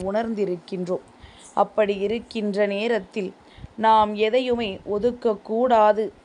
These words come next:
எந்த ஒரு விஷயங்களையும் ஒதுக்கிவிடக்கூடாது என்பதில் அத்தனை தெளிவாக இருந்து கொண்டிருக்கின்ற நேரத்தில், இந்த வாழ்க்கையில் ஒவ்வொன்றின் அருமையும் நன்றாக தெரிந்து கொண்ட என் பிள்ளை,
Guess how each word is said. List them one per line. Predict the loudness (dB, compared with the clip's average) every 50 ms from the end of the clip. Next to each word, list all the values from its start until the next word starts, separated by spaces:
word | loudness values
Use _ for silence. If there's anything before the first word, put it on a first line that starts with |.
| _ _ -14 -8 -2 0 0
எந்த | 0 0 0 0 2 2 4
ஒரு | 4 4 2 2
விஷயங்களையும் | 0 0 0 0 0 0 0 0 0 0 0 2 2 2 2 0 -2 -2 -2 -2
ஒதுக்கிவிடக்கூடாது | 0 0 0 -2 -4 -4 -6 -4 0 2 4 4 2 2 0 -6 -4 -2 0 2 4 4 4 4 2 0 -2 -2
என்பதில் | -4 -4 0 0 0 0 -2 -4 -6 -12 -20 -20 -20 -20 -20 -10 -2 0
அத்தனை | 0 0 0 0 0 0 0 0 -2 -2
தெளிவாக | -2 -2 -2 -2 0 4 4 6 6 6 4 2 0 0 0 -4 -12 -10 -6
இருந்து | -4 -2 -2 0 -2 -2 -2
கொண்டிருக்கின்ற | -2 -2 -4 -2 -2 -2 -2 -2 -4 -6 -6 -8 -6 -6 -2 2 2 2
நேரத்தில், | 2 0 -2 -2 -2 -2 -4 -4 -6 -6 -6 -6 -8 -16 -20 -20 -20 -20 -20 -20 -18 -12 -6 -4
இந்த | -2 2 4 6 6 6
வாழ்க்கையில் | 6 6 6 4 2 -2 -4 -2 -2 0 0 -2 -2 -4 -10 -16 -20 -20 -20 _ 0
ஒவ்வொன்றின் | 4 8 8 8 8 6 6 4 4 4 2 0 0 -2 -2 -4 -10 -10 -4 2
அருமையும் | 2 4 4 4 4 2 0 0 -4 -6 -8 -8 -6
நன்றாக | -2 -2 -2 -2 0 0 2 2 2 2 2 -2 -4 -4
தெரிந்து | -2 -2 -2 -2 -2 -2 -2 -2
கொண்ட | -2 -2 -2 0 0 0 0 0
என் | 0 -4 -4 -4
பிள்ளை, | -2 -2 0 0 0 0